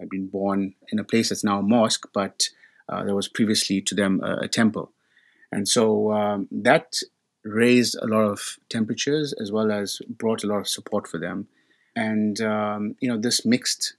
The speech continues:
with the sort of, like, the neoliberal discourse as well, because they were also promising development and all of that as well. Now, when you get to the early two thousands, the B J P pushed this idea of India shining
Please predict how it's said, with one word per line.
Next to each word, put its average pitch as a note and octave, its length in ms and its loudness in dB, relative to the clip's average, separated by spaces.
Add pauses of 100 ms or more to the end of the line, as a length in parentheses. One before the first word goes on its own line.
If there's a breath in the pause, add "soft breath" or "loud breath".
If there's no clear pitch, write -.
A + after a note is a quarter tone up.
(180)
with A2 300 2
the G#2 240 -2
sort G#2+ 180 2
of, G2+ 60 0
like, G2 180 -2
the G2 60 0
neoliberal G2 560 0
discourse - 720 -6 (220)
as F#2+ 100 -6
well, F#2+ 160 -2
because F#2+ 280 -6
they G2+ 80 0
were G2+ 80 2
also G#2 280 -2
promising F#2+ 600 -4 (400)
development G2+ 540 -2
and F#2 100 -4
all F2+ 80 -2
of E2 60 -8
that E2 140 -4
as F2 140 -6
well. F2+ 240 0 (480 soft breath)
Now, B2+ 320 4
when B2 160 2
you A#2+ 80 4
get C#3+ 160 4
to - 60 -8
the A2 240 0
early A2+ 200 0
two - 140 0
thousands, G#2+ 640 0 (320)
the - 120 -8
B B2 120 2
J B2 140 4
P A2+ 160 0
pushed - 380 -2
this G2+ 300 -2
idea G#2+ 300 0
of F#2+ 140 -4
India G#2+ 300 2
shining G2+ 500 2